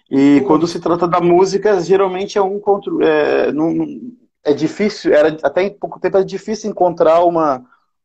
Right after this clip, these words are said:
Speaker 1: um local, ah, né, onde a gente pudesse falar, "Porra, que, que, quem que nos representa?" Assim, quem que
Speaker 2: Um
Speaker 1: pode
Speaker 2: território
Speaker 1: falar por
Speaker 2: comum.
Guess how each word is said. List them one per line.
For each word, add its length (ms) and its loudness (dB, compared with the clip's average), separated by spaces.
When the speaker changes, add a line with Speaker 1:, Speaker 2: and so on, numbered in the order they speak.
Speaker 1:
um 180 0
local, 720 2
ah, 360 0
né, 220 2
onde 300 0
a 40 2
gente 260 -4
pudesse 400 0
falar, 180 0
"Porra, 280 0
que, 280 -10
que, 160 -8
quem 180 -6
que 100 -6
nos 180 -2
representa?" 680 -2
Assim, 420 -10
quem 180 0
que 80 0
Speaker 2:
Um 40 -8
Speaker 1:
pode 200 4
Speaker 2:
território 140 -4
Speaker 1:
falar 200 2
por 220 -4
Speaker 2:
comum. 260 -10